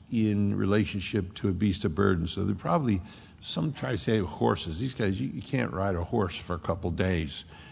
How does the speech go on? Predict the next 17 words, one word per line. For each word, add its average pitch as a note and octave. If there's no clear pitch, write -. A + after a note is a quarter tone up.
You F#2+
know, D2
these D#3
are D3+
donkeys, G#2
no A2
doubt. G#2
They, G2
they F#2
could B2
ride, G#2
sometimes G2+
probably G#2
walked G2+
alongside G2
of F#2
them. F2